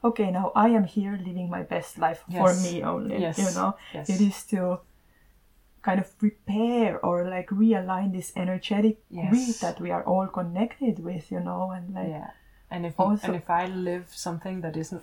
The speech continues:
Speaker 2: also serving you on the highest plane, then it isn't serving in reality.
Speaker 1: Yeah.
Speaker 2: Like, then it, then it isn't,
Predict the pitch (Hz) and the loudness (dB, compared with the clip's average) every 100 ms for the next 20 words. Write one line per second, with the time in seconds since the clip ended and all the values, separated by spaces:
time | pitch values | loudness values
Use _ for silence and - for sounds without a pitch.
0 | - 160 165 - 180 160 160 - - 160 | -8 -6 -6 -8 -8 -8 -10 -10 -10 -10
1 | 156 156 165 165 - 156 156 165 156 143 | -10 -8 -8 -8 -8 -8 -6 -6 -6 -8
2 | - - 160 202 220 - 262 254 208 220 | -8 -6 -6 -6 -10 -12 -10 -8 -6 -6
3 | 220 240 170 - - 170 151 151 147 143 | -6 -8 -10 -10 -10 -10 -8 -10 -10 -10
4 | 143 202 190 185 190 180 - 156 170 165 | -2 0 0 -2 -4 -4 -6 -8 -8 -8
5 | 156 165 165 165 160 170 - 156 | -10 -10 -10 -8 -10 -10 -10 -12